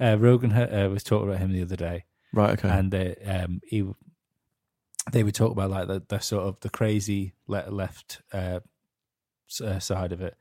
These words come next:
Speaker 2: Mm-hmm.
Speaker 1: And Rogan turned around and said, 'cause they were talking about Jordan Peterson, they said, "Yeah,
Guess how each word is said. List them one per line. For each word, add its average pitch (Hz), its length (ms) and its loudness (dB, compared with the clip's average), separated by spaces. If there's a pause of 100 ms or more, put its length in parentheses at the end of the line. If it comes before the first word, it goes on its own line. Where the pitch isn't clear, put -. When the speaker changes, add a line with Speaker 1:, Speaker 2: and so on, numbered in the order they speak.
(180)
Speaker 2:
Mm-hmm. 104 240 -4 (360)
Speaker 1:
And 98 260 0
Rogan 101 300 0
turned 95 240 -4
around 98 180 -2
and 95 100 -4
said, 95 240 -6 (120)
'cause 95 160 -8
they 95 80 -4
were 92 80 -4
talking 101 160 -4
about 90 100 -6
Jordan 92 260 -4
Peterson, 92 480 -6
they 92 60 -8
said, 90 220 -12
"Yeah, 98 300 -2